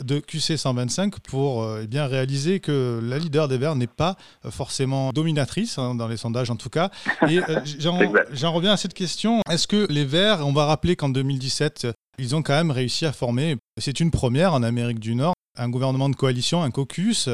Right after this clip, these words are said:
Speaker 1: Ils ont sorti des urnes, et non pas des sondages, en deux mille dix-sept avec dix-sept pour cent des suffrages exprimés. Aujourd'hui, ils ne sont donnés qu'à douze virgule cinq pour cent. Est-ce que les Verts peuvent fragiliser le nombre de sièges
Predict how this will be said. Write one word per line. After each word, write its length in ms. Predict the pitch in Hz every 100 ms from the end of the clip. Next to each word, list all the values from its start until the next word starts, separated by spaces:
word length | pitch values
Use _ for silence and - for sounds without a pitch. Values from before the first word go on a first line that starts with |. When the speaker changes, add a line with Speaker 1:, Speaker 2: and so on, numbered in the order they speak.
| 107
Speaker 1:
Ils 240 | 135 135 170
ont 40 |
sorti 600 | 156 180 - 180 185 185 135
des 320 | 120 139 165
urnes, 200 | 165 113
et 120 | 113
non 80 | 123
pas 100 | 127
des 80 | 123
sondages, 480 | 117 131 131 123 110
en 140 | 123
deux 120 | 120 139
mille 140 | 139
dix-sept 360 | 135 135 170 120
avec 260 | 110 113
dix-sept 380 | 131 180 180 -
pour 160 | 156 -
cent 240 | 156 147 -
des 120 | 120
suffrages 400 | 120 123 - 113
exprimés. 480 | 117 - 123 123 175
Aujourd'hui, 500 | 165 135 127 120 160
ils 180 | 180 143
ne 60 | 123
sont 180 | -
donnés 300 | 151 135 139
qu'à 180 | 175 135
douze 320 | 117 156 160
virgule 360 | 123 131 120 120
cinq 260 | - 151 135
pour 180 | 127
cent. 160 | - 147 - _ _
Est-ce 220 | 165 -
que 180 | - 208 151
les 160 | 156
Verts 400 | 135 143 175 175 -
peuvent 380 | - 160 185 165 - 123
fragiliser 720 | - 175 160 165 151 135 165
le 120 | 123
nombre 280 | 123 160 170
de 80 | 139
sièges 380 | 127 139 147